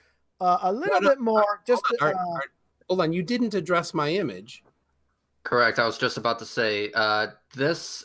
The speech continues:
Speaker 3: it, buildings disappearing over the horizon is curvature looking straight on. What M C Toon showed was curvature from left to right. That's what we were supposed to be addressing. So please address that.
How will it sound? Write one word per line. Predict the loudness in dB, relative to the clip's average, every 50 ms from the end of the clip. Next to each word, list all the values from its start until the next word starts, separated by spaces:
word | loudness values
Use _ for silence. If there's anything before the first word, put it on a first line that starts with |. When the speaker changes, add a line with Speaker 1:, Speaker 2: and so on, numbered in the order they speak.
| _ -4
Speaker 3:
it, | -2 -2 -2 -2 -4 -8 -12 -18 -18 -20 -20 -20 -20 -20 -4
buildings | -2 0 0 0 -2 -4 -6 -6
disappearing | -8 -12 -12 -4 -2 -2 -2 -2
over | -4 -4
the | -4 -6
horizon | -6 -4 -2 0 0 0 0 0 -2 -6 -8 -8 -8 -10 -14 _ _ _ _ _ _ _ _ _ _ _ _ _ -2
is | 2 2 2 2 2 0 -2 -6 -8 -4
curvature | -2 -2 0 0 0 -2 -2 -2 -4 -2
looking | -2 -4 -6 -6 -6 -10
straight | -12 -8 -4 -4 -2 -2 -2
on. | -2 -2 -4 -4 -8 -10 -14 -20 _ _ _ _ _ _ -20 _ _
What | -8 -4 0 2 2 2 2 2 0 -2 -2 -2
M | -2 -2 -2
C | -2 -2 -2 -2
Toon | -2 -4 -2 -2 0 0 0 0 -2 -2 -6 -8 -10
showed | -14 -14 -6 0 2 2 4 4 2 0 -2 -4 -2
was | 0 0 2 2 2 0 0 -4 -6 -12
curvature | -12 -6 -4 -4 -2 -2 -4 -4 -4 -4
from | -4 -6 -8 -6 -4
left | -2 -2 -2 -4 -6
to | -8
right. | -4 -2 -2 -2 -2 -4 -6 _
That's | 0 0 0 0 0 -2
what | -2 -2
we | -2 -2
were | -2 -4 -4
supposed | -6 -6 -6 -6 -6 -6
to | -6 -6
be | -6
addressing. | -6 -4 -6 -6 -6 -8 -12 -16 -16 -18 _ _ _ _ _ _ _ _ _ _
So | -8 -8 -8
please | -6 -4 -6 -6 -6
address | -6 -6 -4 -6 -6 -4
that. | -2 -2 -2 -2 -4 -8